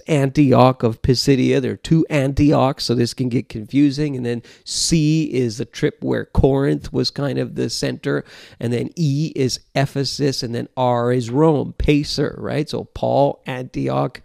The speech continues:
uh, Corinth, Ephesus, Rome. Just a trick for you to remember that, uh, piece of trivia.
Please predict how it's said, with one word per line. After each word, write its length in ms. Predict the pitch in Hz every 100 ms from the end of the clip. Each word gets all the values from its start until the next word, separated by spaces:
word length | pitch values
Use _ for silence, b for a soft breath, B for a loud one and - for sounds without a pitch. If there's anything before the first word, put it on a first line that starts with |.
| b b b
uh, 140 | 120 110
Corinth, 560 | - 151 139 147 151 -
Ephesus, 580 | 135 120 123 - 131 127
Rome. 260 | 147 127
Just 220 | 127 127
a 60 | 135
trick 260 | - - -
for 120 | 139
you 120 | 131
to 60 | 120
remember 440 | 120 131 131 123
that, 360 | 113 131 135 113
uh, 160 | 120
piece 300 | 117 123 117
of 100 | 107
trivia. 380 | - 165 147 120